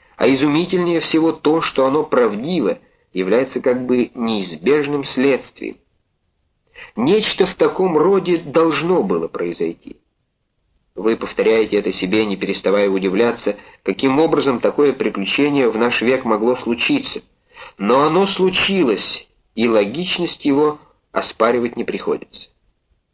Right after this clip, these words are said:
Я излагаю здесь события так, словно был сам свидетелем.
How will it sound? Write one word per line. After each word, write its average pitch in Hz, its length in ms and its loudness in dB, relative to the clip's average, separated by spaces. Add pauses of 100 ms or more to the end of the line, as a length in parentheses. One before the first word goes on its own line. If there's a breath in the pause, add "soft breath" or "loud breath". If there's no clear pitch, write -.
(960)
Я 170 200 4
излагаю 175 440 2
здесь 156 240 -2
события 147 420 2
так, 156 260 2
словно 139 440 2 (400 loud breath)
был 143 260 2
сам 151 240 0
свидетелем. 135 720 0